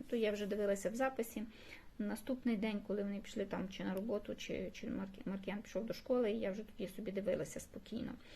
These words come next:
Ніхто мені не заважав. Так, щодо навчання. Е, навчалася я в Насті Солошенко. М, чудова людина. Е,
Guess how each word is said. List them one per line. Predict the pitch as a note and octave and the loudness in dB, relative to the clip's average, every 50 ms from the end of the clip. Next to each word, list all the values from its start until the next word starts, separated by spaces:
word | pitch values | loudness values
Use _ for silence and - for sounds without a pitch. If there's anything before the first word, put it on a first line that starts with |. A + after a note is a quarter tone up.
| - - - - - - - - - | -14 -14 -14 -14 -14 -16 -16 -16 -14
Ніхто | - - G#3 | -6 -2 0
мені | G3 G3 G3 | 2 2 2
не | G3 G3 G3 | 2 0 0
заважав. | G#3 F3+ - F3+ F3 - - - - - - - - - - - - - - - - - - - - - | -2 -2 -2 -4 -4 -4 -4 -6 -6 -8 -12 -16 -18 -18 -18 -16 -16 -16 -14 -14 -16 -16 -18 -18 -2 2
Так, | - A#3+ G3+ F3+ - | 4 4 4 2 2
щодо | - C4 C4 C4+ B3+ | 2 4 6 8 8
навчання. | B3 C4 A#3 B3 - - G#3+ F#3+ G#3+ A3+ - C#2+ - - - - - - - - - - - A1 | 8 8 6 4 2 2 2 2 2 2 2 2 2 0 0 0 -2 -2 -2 -2 -2 -2 -2 -2
Е, | - G2 F#2+ - G#1 - - - - - - - - - - - - G#3 | 0 0 0 -2 -2 -2 -4 -4 -4 -4 -4 -4 -4 -4 -4 -2 -2 0
навчалася | G#3+ G#3 - - D4+ D4 C#4+ C4+ C#4 - A3+ | 0 0 4 6 8 8 8 6 6 4 4
я | G#3 A3+ A#3+ A#3 A3+ | 6 6 4 4 4
в | G3+ G3+ A3 A3 G#3+ G#3+ G#3 | 2 2 4 4 6 6 6
Насті | G#3 G#3 G#3+ A3 A3+ A3 - G3+ | 4 4 2 2 2 2 0 0
Солошенко. | F#3+ F#3+ - F#3+ G3 G3 F#3+ G3 - - C4+ C#4+ D4+ E4 D#4+ D#4 - - D4 | 0 2 2 4 4 4 4 2 2 4 6 6 6 6 4 2 2 2 4
М, | C#4+ C#4 C4+ C4+ C4 C4 B3+ B3+ B3+ B3+ B3 A#3 A3+ A3+ A3+ A3 G#3+ G#3 G#3 G3 - | 4 6 6 4 4 4 4 4 4 4 4 4 2 2 0 0 0 -2 -2 -4 -2
чудова | - A#3 G#3 A3 A#3+ A#3+ A#3 G3+ G#3+ G#3 - - G3 - - - - - - - - - - - - - - - - - | -2 2 6 8 8 8 8 6 6 4 2 0 -2 -6 -10 -16 -16 -16 -16 -18 -18 -18 -16 -16 -16 -16 -16 -14 -8 -2
людина. | - F#3+ F#3 F#3 F#3 G#3+ C4 D4 C#4+ D4 D4 C4+ C#4+ C#4+ - - - - - - - - - G3+ | 0 2 2 6 8 10 10 10 10 8 8 6 4 2 0 -6 -14 -16 -16 -16 -16 -6 0 4
Е, | A3 A3+ A3 | 6 6 6